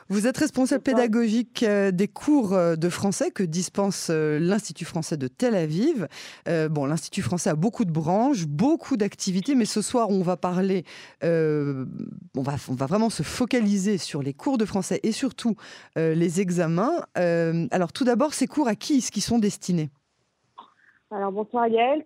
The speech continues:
Speaker 2: tout à fait. Je suis donc la responsable pédagogique des cours de français de l'Institut. Comme vous l'avez si bien dit, l'Institut propose beaucoup de choses aux Français, aux francophones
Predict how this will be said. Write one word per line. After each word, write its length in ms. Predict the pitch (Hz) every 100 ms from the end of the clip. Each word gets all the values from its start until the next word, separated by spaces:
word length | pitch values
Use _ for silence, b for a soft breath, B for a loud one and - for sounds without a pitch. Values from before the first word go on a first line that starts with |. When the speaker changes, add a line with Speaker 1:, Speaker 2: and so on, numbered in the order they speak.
| -
Speaker 2:
tout 140 | 277
à 120 | 262 240
fait. 240 | 285 349
Je 140 | 302 262
suis 120 | - 233
donc 220 | 233 233
la 80 | 220
responsable 580 | 214 - 220 220 220 -
pédagogique 580 | 214 202 190 202 208 180
des 120 | 185
cours 240 | - 208 202
de 100 | 190
français 460 | - 190 - 214
de 140 | 196 185
l'Institut. 680 | 180 - - 180 - 277 392 _ _ B B B _ _
Comme 220 | 254 254
vous 80 | 247
l'avez 340 | 240 226 233 -
si 80 | 320
bien 220 | 254 277
dit, 160 | 247 277
l'Institut 480 | 254 233 240 202 247
propose 400 | - 220 208 202
beaucoup 400 | 180 196 269 269
de 160 | 226 240 -
choses 340 | 247 240 190 - _ _ _ _ _ _ -
aux 140 | 262
Français, 680 | - 262 254 - 285 269 - _ _
aux 100 | 330
francophones 760 | - 285 262 269 269 262 247